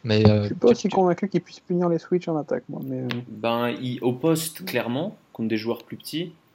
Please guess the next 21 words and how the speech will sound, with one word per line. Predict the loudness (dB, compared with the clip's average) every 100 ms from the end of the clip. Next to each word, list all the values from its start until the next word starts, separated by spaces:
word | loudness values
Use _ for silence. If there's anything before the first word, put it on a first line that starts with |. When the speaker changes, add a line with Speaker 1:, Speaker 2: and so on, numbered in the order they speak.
| _ _ _ -4
Speaker 3:
Et | -2 -2
je | -4 -6
pense | -6 -6
contre | -6 -2
des | -4
joueurs | -4 -4 -6 -8
grands, | -8 -4
il | -4 -6
est |
capable | -8 -6 -6 -6
de | -6
développer | -4 -4 -4 -4 -6
un | -6 -6 -8 -8
handle | -6 -6 -4 -6 -6
suffisant | -10 -12 -10 -6 -6 -6
pour | -6 -6
les | -6
prendre, | -8 -6 -6 -6
euh, | -6 -6 -8 -14 -14
au |
dribble. | -10 -8 -10